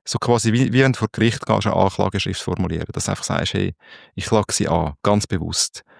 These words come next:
Ich, ich sage ihr, wie wenn sie da im Raum würde stehen, was ich gegen sie habe.»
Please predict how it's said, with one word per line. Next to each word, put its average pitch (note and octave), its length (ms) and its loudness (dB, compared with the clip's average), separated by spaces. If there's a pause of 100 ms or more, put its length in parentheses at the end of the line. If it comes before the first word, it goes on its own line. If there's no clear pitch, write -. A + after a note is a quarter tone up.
(220)
Ich, - 200 -10
ich - 180 -8
sage A#2 340 0
ihr, C3 420 4
wie B2 120 4
wenn C3 160 4
sie A#2 120 -2
da A2 140 4
im G#2+ 100 2
Raum A#2 200 2
würde C3+ 140 0
stehen, C3 380 2 (560)
was - 460 -2 (180)
ich A2 240 -4
gegen G#2 260 -2
sie - 180 -8
habe.» D2 260 -10